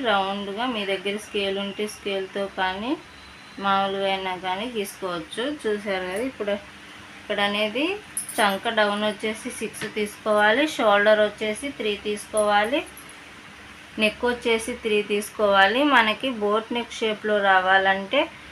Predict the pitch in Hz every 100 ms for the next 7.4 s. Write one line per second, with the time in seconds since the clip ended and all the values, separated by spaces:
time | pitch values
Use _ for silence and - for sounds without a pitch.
0 | - - 220 226 214 214 269 240 226 214
1 | 240 262 247 208 208 - 208 - - 196
2 | 185 185 240 269 226 208 214 202 196 240
3 | 233 202 220 269 233 202 202 196 190 202
4 | - 190 175 175 175 175 - - - 202
5 | 208 214 220 214 220 220 233 269 277 277
6 | 240 214 269 - 233 226 226 233 226 240
7 | - 294 262